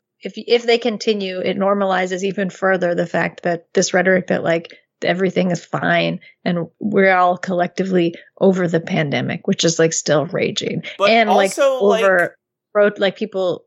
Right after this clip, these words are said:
Speaker 1: sorry, like,
Speaker 2: Oh,
Speaker 1: over
Speaker 2: yeah.
Speaker 1: just, like, you know, us unparalleled since the civil rights movement, civil rights movement. So I think, I mean, you, it's not hard to, like, draw the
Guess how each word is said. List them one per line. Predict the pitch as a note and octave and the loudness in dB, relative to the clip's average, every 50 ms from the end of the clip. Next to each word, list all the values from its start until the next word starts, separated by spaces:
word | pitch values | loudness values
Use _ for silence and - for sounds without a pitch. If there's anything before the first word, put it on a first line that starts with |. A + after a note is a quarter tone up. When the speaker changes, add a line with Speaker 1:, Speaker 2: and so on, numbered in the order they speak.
| _ - | _ -10
Speaker 1:
sorry, | - - A3 G3+ F3+ E3 E3 F3+ - | -2 0 0 2 2 0 -2 -4 -4
like, | - G3 G3 G3 | -4 -4 -2 0
Speaker 2:
Oh, | - G#3 | 0 0
Speaker 1:
over | G#3 G3+ G#3 | 0 0 -2
Speaker 2:
yeah. | G3+ F#3+ | -2 -2
Speaker 1:
just, | - G3 F#3+ - - | -4 -6 -8 -6 -4
like, | F#3 F3 E3+ - - | -4 -4 -4 -6 -8
you | A3 | -6
know, | G3 F3 E3+ - - _ - | -4 -4 -4 -6 -8 _ -6
us | G3+ G#3 G3+ - - - | -4 -4 -6 -6 -8 -6
unparalleled | G#3 G#3 A3 G3+ - F3 G3+ G3 G3 F#3+ F#3 F3+ F3 - - F#3 F#3 F3 F3 F3 F3 - | -4 -4 -4 -6 -4 -2 0 2 2 2 2 0 -2 -4 -4 -4 -2 -2 -2 -2 -4 -6
since | - - B3+ C4+ D4 C4+ | -2 2 4 4 4 4
the | - B3+ | 0 0
civil | A#3+ - B3+ A#3+ A#3+ A#3 | 0 2 0 0 0 0
rights | A#3+ B3+ C4 C4 - - | 0 0 -2 -2 -6 -14
movement, | G#3 G3+ F#3+ F3+ F3+ F3 F3 E3 _ _ _ _ _ _ - | -14 -14 -12 -10 -10 -10 -10 -12 _ _ _ _ _ _ -8
civil | - G3 F#3 F3 E3+ | -4 -2 -2 0 0
rights | E3+ F#3 F#3 E3+ - - - | 0 0 0 -2 -4 -8 -14
movement. | E3+ D#3+ C#3 C3+ B2+ A#2+ A#2 A#2 | -14 -14 -10 -10 -10 -10 -10 -8
So | - - G3 F#3+ F#3 E3 - _ _ _ - - - - - - - _ _ _ _ - | -4 0 0 0 0 -2 -4 _ _ _ -20 -20 -20 -20 -20 -20 -20 _ _ _ _ -4
I | - F#3+ | -4 -2
think, | F#3+ - G#3+ F#3+ F#3+ - - _ _ _ _ _ _ _ _ _ _ _ - | 0 -2 -2 -2 -4 -10 -18 _ _ _ _ _ _ _ _ _ _ _ -8
I | - G3+ | -4 -2
mean, | A3 G#3+ G#3+ | -2 0 2
you, | G#3 G#3+ G#3+ G3 - - - | 2 2 0 0 -2 -4 -6
it's | G3 - - A#3+ | -6 -2 2 4
not | A#3+ A3+ D#3+ F3 | 4 4 4 2
hard | F#3 F#3+ F#3 F#3+ F#3+ | 2 0 0 0 0
to, | A3+ G3+ | 0 0
like, | F#3+ F#3 F3+ - - | 0 0 -2 -4 -6
draw | - F3 E3 E3 F#3+ | -2 0 0 0 0
the | G3 G#3 B3 B3 | 0 0 -2 -2